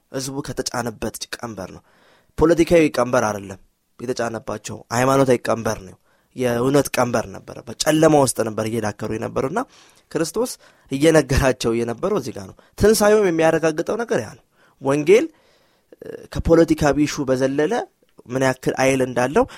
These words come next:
የሚነግረን እዚህ ጋር ነው። እና በአጠቃላይ ሊያስረዳቸው የፈለገው ነገር ክርስቶስ ምንድን ነው? «እኔ የመጣሁት እናንተ እንደምትፈልጉት፣ እናንተ ባሰባችሁበት ልክ አይደለም።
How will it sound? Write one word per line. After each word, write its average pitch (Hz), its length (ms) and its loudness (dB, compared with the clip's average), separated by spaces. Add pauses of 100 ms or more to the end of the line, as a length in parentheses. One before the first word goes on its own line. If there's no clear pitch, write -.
(200)
የሚነግረን 123 520 -2
እዚህ 104 200 -8
ጋር 101 160 -10
ነው። 92 120 -20 (840)
እና 156 200 0
በአጠቃላይ 147 580 2 (400)
ሊያስረዳቸው 135 640 0
የፈለገው 131 420 0
ነገር 127 240 -4
ክርስቶስ 135 400 -12
ምንድን 147 280 -8
ነው? 262 120 -4 (500)
«እኔ 131 160 -2
የመጣሁት 151 600 0 (600)
እናንተ 143 380 -2
እንደምትፈልጉት፣ 127 720 -2
እናንተ 127 320 -4
ባሰባችሁበት 117 760 -6
ልክ - 200 -18
አይደለም። 95 380 -12